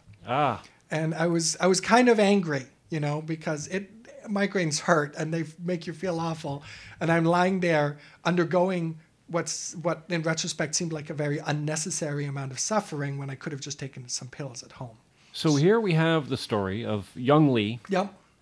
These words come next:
Speaker 1: who is looking for meaning.
Speaker 2: Yep.
Speaker 1: He's,
Speaker 2: Yep.
Speaker 1: he's looking for substance in the world.
Speaker 2: Yep.
Speaker 1: He's trying to separate himself from what's come before.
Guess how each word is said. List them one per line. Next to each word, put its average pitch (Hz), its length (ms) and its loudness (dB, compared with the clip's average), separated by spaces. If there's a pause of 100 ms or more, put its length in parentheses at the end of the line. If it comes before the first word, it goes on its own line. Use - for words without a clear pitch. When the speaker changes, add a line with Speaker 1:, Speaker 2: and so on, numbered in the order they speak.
Speaker 1:
who 143 460 8
is 131 220 2
looking 139 340 4
for 107 320 0
meaning. 117 440 2 (160)
Speaker 2:
Yep. 170 300 -2 (180)
Speaker 1:
He's, 143 420 4
Speaker 2:
Yep. - 60 -8
Speaker 1:
he's 151 200 2
looking 170 460 2
for 135 260 0
substance 120 580 0
in 101 80 -8
the 98 60 -4
world. 82 300 -8
Speaker 2:
Yep. 165 180 -6 (640)
Speaker 1:
He's 147 180 2
trying 175 260 4
to 175 200 0
separate 196 420 2
himself 104 460 0
from 117 180 -2
what's 113 160 0
come 120 180 2
before. 113 440 -4